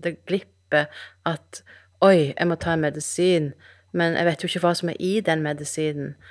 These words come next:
og det kan jo være skummelt, det som er i, og det kan skade meg, og derfor takker jeg nei." Så,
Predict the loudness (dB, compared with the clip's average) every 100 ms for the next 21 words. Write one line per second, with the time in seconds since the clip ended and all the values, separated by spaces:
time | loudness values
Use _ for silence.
0 | -20 -20 _ -6 0 0 2 0 -2 -2
1 | -2 -2 -2 0 0 -2 0 -2 0 0
2 | -2 -6 -8 -4 -4 -4 -6 -4 -2 -2
3 | -2 -4 -4 -6 -10 -4 -2 -2 -8 _
4 | -2 -2 -2 -4 -4 -4 -4 -6 -10 -16
5 | _ _ -20 -20 -20 -20 -20 -12 4 6